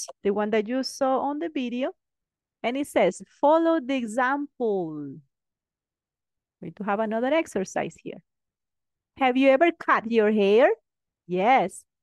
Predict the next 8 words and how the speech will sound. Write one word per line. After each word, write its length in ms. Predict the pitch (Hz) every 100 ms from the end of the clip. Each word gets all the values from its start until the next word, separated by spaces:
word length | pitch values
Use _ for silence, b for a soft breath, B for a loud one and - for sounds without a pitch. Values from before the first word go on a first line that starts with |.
| -
I've 300 | 190 233 196 -
cut 360 | - 180 208 254
it. 220 | 160 - - - _ _ _ _ _ _ _ _
No, 180 | 240 349
I 240 | - 262 262
haven't 360 | 262 240 226 220
cut 380 | - - 277 277
it. 380 | 165 - -